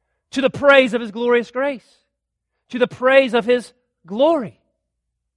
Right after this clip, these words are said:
This is the ultimate end. And so the Christian faith is not first and foremost about what we can get from God. The Christian faith is about the glory of God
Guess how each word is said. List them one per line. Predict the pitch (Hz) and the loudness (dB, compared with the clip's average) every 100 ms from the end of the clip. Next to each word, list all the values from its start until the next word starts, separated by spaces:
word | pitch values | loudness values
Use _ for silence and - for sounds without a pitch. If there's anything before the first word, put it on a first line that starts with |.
| _ _ _ - | _ _ _ -8
This | 269 285 | -6 -6
is | 254 | -8
the | 214 240 - | -4 -6 0
ultimate | 240 262 - 240 240 - - | 2 2 0 0 0 -2 2
end. | 294 262 120 - _ _ _ _ _ _ _ _ _ _ _ _ - | 4 4 2 -12 _ _ _ _ _ _ _ _ _ _ _ _ -12
And | |
so | 220 262 | -6 -4
the | 247 | -6
Christian | - 302 - 254 | -6 -8 -6 -10
faith | 214 - 277 254 | -8 2 2 2
is | 226 196 | -4 0
not | 240 196 | 0 0
first | 262 269 - | -4 -4 -4
and | 226 | -8
foremost | - 262 254 226 | -2 0 2 0
about | 214 226 208 | 2 2 4
what | 220 196 | 2 0
we | 240 262 | -2 -4
can | 254 202 | -4 -2
get | 220 233 | -2 -2
from | - 240 233 | -4 -6 -2
God. | 254 277 196 _ _ _ _ _ _ _ _ _ _ _ _ _ _ _ _ | 0 0 -4 _ _ _ _ _ _ _ _ _ _ _ _ _ _ _ _
The | 208 | -10
Christian | 233 285 262 247 | -8 -8 -8 -10
faith | 190 254 269 254 | -6 2 2 2
is | 220 | -6
about | 208 226 214 | 0 0 0
the | 226 | -4
glory | 170 170 214 302 294 214 180 170 _ _ | -6 -4 -2 0 0 -2 -2 -6 _ _
of | - 185 156 | -6 -4 0
God | 196 175 147 127 | 4 4 2 -2